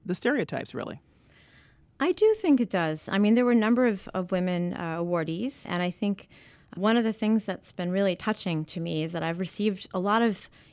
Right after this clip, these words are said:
Speaker 2: emails and notes from, from friends and family and colleagues over the last week. And the,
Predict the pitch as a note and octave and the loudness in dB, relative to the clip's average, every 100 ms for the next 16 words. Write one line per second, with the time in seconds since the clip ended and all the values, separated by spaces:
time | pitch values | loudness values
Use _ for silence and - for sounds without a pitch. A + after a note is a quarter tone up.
0 | - A3 G#3+ F#3 F3 E3 E3+ F3+ - - | 2 4 6 2 0 0 0 -2 -4 -8
1 | E3 D#3 - - E3 D#3+ - F3+ F#3 F3 | -4 -4 -8 -10 -6 -6 -2 2 2 2
2 | E3 - E3 E3+ D#3+ D#3 - D#3+ E3 D#3+ | -2 -2 0 0 0 -4 -2 -2 -2 -4
3 | D#3 D#3 E3 D#3 D#3 D3+ - D#3+ - - | -6 -6 -4 -4 -4 -6 -8 -8 -8 -16
4 | - - - _ G3 G#3+ A#3 | -20 -20 -20 _ 0 2 2